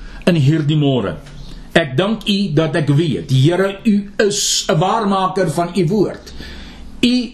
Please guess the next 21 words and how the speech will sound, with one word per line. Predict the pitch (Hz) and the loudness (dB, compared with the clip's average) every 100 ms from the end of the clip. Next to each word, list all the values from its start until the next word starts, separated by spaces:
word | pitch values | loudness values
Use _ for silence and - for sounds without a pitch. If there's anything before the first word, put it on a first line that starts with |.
| - | -2
is | 226 - | 0 0
die | 156 202 202 240 | -2 -2 0 0
een | 214 185 185 - - - | 2 0 -4 -6 -12 2
wat | 180 180 240 | 2 2 0
u | 208 202 - - | 2 0 -4 0
laat | 180 190 190 | 2 2 -2
vind | - 285 214 - - - | -2 -2 0 -4 -10 0
deur | 143 214 185 | 4 4 4
hulle | 190 214 | 0 0
wat | 180 185 - | 0 -2 0
u | 196 | 0
soek. | - 214 170 | 0 0 0
En | 165 | 2
Here, | 214 226 226 - - - - - - | 2 0 -2 -8 -18 -20 -20 -6 0
u | 254 | 0
weet | 262 233 - - - - - - - - - - - - - - | 2 -2 -2 -10 -16 -16 -18 -20 -20 -20 -20 -20 -18 -18 -18 -2
dat | 143 143 | 0 2
u | 170 | 2
het | 160 165 | 0 0
ook | 156 156 | -2 0
gesê, | 156 - 180 139 104 | -2 2 2 2 -2